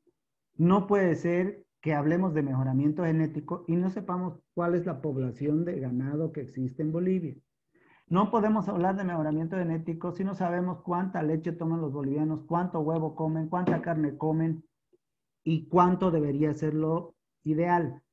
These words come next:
Pueden buscar eso en la, en la cao,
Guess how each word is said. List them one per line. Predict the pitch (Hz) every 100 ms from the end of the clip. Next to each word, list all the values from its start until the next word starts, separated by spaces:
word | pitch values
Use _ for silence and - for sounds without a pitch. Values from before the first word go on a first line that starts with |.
| _ _ _
Pueden | 185 208 220
buscar | 170 147 175 170
eso | 180 180 165
en | 131 127
la, | 127 123
en | 151 151
la | 143 135
cao, | 175 185 175 117 -